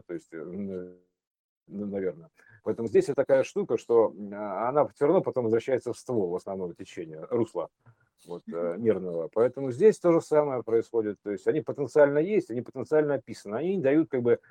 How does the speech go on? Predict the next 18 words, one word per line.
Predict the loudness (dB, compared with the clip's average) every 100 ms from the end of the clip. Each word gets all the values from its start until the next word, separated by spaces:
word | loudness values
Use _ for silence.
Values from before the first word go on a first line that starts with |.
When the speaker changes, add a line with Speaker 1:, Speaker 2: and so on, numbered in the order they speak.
| -20 -4
Speaker 1:
а, | 2 4 4 2
знаешь, | -4 -6
диапазон | -8 2 6 6 6 6 4
гипертрофированный, | 2 -2 -2 2 2 2 -2 -2 -10 -6
да, | -2 -2
то | -4
есть | -10
гипертрофированный | -10 -10 -4 -4 0 0 2 0
диапазон — | 2 2 2 -2
это | 0 4
вообще | 4 4 0 0 _ _
свойство | -4 -2 -2 -4
гиперкода, | -6 -6 -8 0 -2 0 -6
гипертрофии, | -4 -2 0 -2 -2 -12 0
да, | 0
то | 0
есть | -8 -10
это | -8